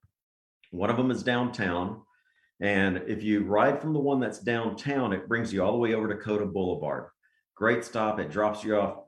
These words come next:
in a real convenient spot to the amphitheater Grand Plaza entrance. The other locations are Travis County Expo and Barton Creek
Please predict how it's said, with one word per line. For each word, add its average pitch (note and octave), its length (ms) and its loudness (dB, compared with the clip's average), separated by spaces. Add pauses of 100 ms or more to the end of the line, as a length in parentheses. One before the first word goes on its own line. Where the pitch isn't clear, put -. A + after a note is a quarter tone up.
(120)
in G#2 180 0
a - 20 2
real A#2 240 4
convenient G#2 440 -2
spot - 500 -2
to G2+ 80 -8
the F2+ 220 2
amphitheater F#2+ 540 0
Grand F#2 260 -2
Plaza F#2 420 -2 (580)
entrance. B2 560 -2 (360)
The A2 220 4
other D#3 220 6
locations G#2+ 1040 -2 (240)
are G#2+ 380 4
Travis C3 340 -2
County G#2 360 0
Expo C#3+ 640 2
and F#2 200 0
Barton A#2 340 2
Creek A2 360 0